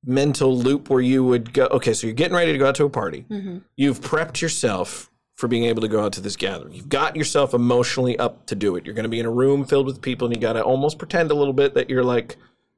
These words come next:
Speaker 1: mingling and kind
Speaker 2: Mm-hmm.
Speaker 1: of happy. Um, did you ever in your brain when you got there be like,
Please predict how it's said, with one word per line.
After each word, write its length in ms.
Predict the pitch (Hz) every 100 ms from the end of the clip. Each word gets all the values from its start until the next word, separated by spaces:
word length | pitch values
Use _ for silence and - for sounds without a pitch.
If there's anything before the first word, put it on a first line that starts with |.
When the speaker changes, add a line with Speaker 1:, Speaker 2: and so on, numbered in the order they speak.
| _
Speaker 1:
mingling 500 | 123 127 127 127 123
and 160 | 123 120
kind 200 | 117 117
Speaker 2:
Mm-hmm. 100 | 110
Speaker 1:
of 60 |
happy. 280 | 87 90 - - _ _ _ _
Um, 320 | 139 139 131 - _ - _
did 160 | 151 160
you 120 | 190
ever 180 | 202 208
in 60 | 202
your 120 | 175
brain 300 | 135 147 160
when 100 | 147
you 60 |
got 200 | 120 127
there 100 | -
be 120 | 135 131
like, 320 | 123 117